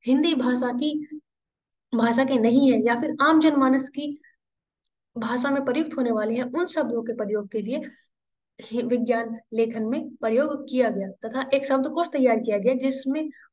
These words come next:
वह सभी शब्दों को वर्णित किया गया था जो विज्ञान साहित्य के लिए प्रयोग किए जाने चाहिए। अतः चौदह मार्च उन्नीस सौ तेरह को विज्ञान परिषद प्रयोग,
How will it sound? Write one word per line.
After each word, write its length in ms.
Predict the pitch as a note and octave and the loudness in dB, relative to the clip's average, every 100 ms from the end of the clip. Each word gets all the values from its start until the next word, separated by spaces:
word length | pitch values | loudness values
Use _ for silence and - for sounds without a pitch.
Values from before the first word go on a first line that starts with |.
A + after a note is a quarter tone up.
| A#3 | -2
वह 160 | B3+ | 0
सभी 300 | B3+ C4 D4+ | 2 2 2
शब्दों 320 | D#4 C#4 B3+ C4 | 2 2 2 2
को 100 | A#3+ | 2
वर्णित 280 | A#3 A#3 - | 2 -2 0
किया 160 | A3+ G#3+ | 0 2
गया 180 | G#3+ | 0
था 140 | G#3 C4 | -2 0
जो 320 | B3 C#4 - _ A3+ | 2 0 -2 _ -2
विज्ञान 380 | A3+ B3 D4+ | 2 4 4
साहित्य 360 | D#4 A#3+ - G#3+ | 2 0 0 -2
के 100 | G#3 | -2
लिए 200 | B3+ D#4 | -4 -4
प्रयोग 340 | - A3+ D4+ - | -2 0 -2 -2
किए 140 | C#4+ | -2
जाने 260 | B3+ G#3 G3 | 0 0 -4
चाहिए। 340 | G3 G3 F#3+ F#3 - - B3 | -6 -4 -4 -6 -14 -16 -4
अतः 180 | C4 B3+ - _ - | -4 -4 -8 _ 0
चौदह 300 | C4+ D4 E4 | 2 4 2
मार्च 260 | C4+ C4+ | -2 -2
उन्नीस 180 | C4+ C4+ | -2 -2
सौ 60 | D4 | -4
तेरह 300 | A#3+ B3 C4+ | 0 0 0
को 180 | A3+ | -4
विज्ञान 440 | G3+ G3+ A3+ B3+ C#4 | -6 -6 -2 -2 0
परिषद 320 | B3+ B3 C4 | 0 2 0
प्रयोग, 500 | - A3 A3+ A#3+ A#3+ | -2 0 2 2 0